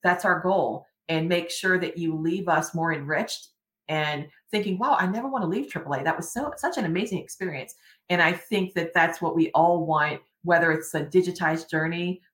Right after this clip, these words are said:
or a non-digitized journey, but we do wanna lean into those self-serve models because our customers are telling us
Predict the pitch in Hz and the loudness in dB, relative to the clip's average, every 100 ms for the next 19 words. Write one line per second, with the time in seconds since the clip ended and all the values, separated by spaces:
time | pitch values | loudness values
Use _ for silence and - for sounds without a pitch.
0 | _ 160 147 151 165 185 160 147 143 139 | _ 4 4 4 4 4 0 -4 -2 -2
1 | 139 - 143 135 143 156 160 165 143 196 | -4 -6 -6 -6 -4 -2 -2 -4 -4 -4
2 | 208 175 160 156 156 _ _ - 175 180 | -2 0 2 0 -2 _ _ -4 0 0
3 | 165 175 175 170 160 151 - 151 156 143 | 0 -2 -2 -2 -2 -2 0 0 -2 -4
4 | 165 185 165 160 165 160 143 - 175 165 | -2 -2 -4 -8 -8 -6 -6 -6 -8 -8
5 | 196 208 - 254 208 147 143 - | -12 -14 -8 -6 -4 -4 -4 -6